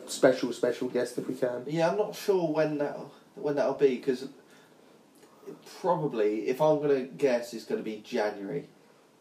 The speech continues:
Speaker 1: Well,
Speaker 2: January,
Speaker 1: what we're gonna
Speaker 2: February.
Speaker 1: try and do every other week, or some weeks it might be, it might be, sometimes it might be once a week, sometimes it might be once every two weeks.
Speaker 2: Sometimes it might
Speaker 1: We
Speaker 2: be twice a week if
Speaker 1: Yeah,
Speaker 2: we,
Speaker 1: we
Speaker 2: if
Speaker 1: wanna
Speaker 2: we get
Speaker 1: get,
Speaker 2: the right people
Speaker 1: the thing
Speaker 2: on.
Speaker 1: is, we wanna get the right people on this year,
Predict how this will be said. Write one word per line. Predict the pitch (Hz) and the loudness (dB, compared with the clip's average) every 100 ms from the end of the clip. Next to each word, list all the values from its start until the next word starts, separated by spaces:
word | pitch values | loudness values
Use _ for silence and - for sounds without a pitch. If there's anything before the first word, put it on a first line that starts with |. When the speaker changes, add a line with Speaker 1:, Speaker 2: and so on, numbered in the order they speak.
| _ _ _ - - - - | _ _ _ -20 -20 -4 8
Speaker 1:
Well, | 156 | 10
Speaker 2:
January, | |
Speaker 1:
what | 165 180 | 10 10
we're | 156 | 10
gonna | 156 | 8
Speaker 2:
February. | 151 151 143 143 | 8 8 8 8
Speaker 1:
try | 131 | 6
and | 131 | 6
do | 139 123 117 | 4 0 6
every | 156 139 151 | 6 10 10
other | 139 135 | 10 8
week, | 135 139 131 127 123 | 8 8 6 4 4
or | 117 117 - - | 4 2 -6 -8
some | - 139 139 | 4 6 6
weeks | 135 127 - | 4 2 0
it | 135 | 4
might | 131 127 | 4 4
be, | 127 120 - - _ - - - | 2 0 -4 -18 _ -20 -20 0
it | 156 | 6
might | 165 147 | 8 8
be, | 139 131 - - _ _ _ _ - - | 6 2 -2 -18 _ _ _ _ -20 -12
sometimes | - 180 160 151 139 | 4 6 8 8 8
it | |
might | 135 | 6
be | 131 127 - - | 4 -2 -8 4
once | 147 131 131 | 4 6 4
a | |
week, | 127 131 131 | 6 6 6
sometimes | 135 127 123 | 2 2 0
it | 123 | 2
might | 120 | 2
be | 131 | 4
once | 127 131 | 2 2
every | 131 131 | 0 4
two | 131 123 | 4 4
weeks. | 123 123 107 | 2 0 0
Speaker 2:
Sometimes | 139 127 107 | -4 -2 -2
it | |
might | 110 | 4
Speaker 1:
We | 147 156 | 8 10
Speaker 2:
be | |
twice | - 120 120 107 | 10 4 4 0
a | |
week | 101 101 - | 0 -2 6
if | 151 | 8
Speaker 1:
Yeah, | 147 147 | 10 10
Speaker 2:
we, | 147 | 10
Speaker 1:
we | 156 | 10
Speaker 2:
if | |
Speaker 1:
wanna | 175 175 | 10 8
Speaker 2:
we | |
get | 151 131 | 8 6
Speaker 1:
get, | |
Speaker 2:
the | 110 | 6
right | 107 104 | 2 2
people | 107 151 | 0 2
Speaker 1:
the | 196 | 6
thing | 170 | 8
Speaker 2:
on. | |
Speaker 1:
is, | 139 | 8
we | 143 | 6
wanna | 147 | 8
get | 139 139 | 6 8
the | 143 | 8
right | 156 160 151 | 10 8 6
people | 139 131 127 | 4 6 4
on | 123 120 | 4 0
this | 117 - | -2 2
year, | 113 110 110 | 4 6 4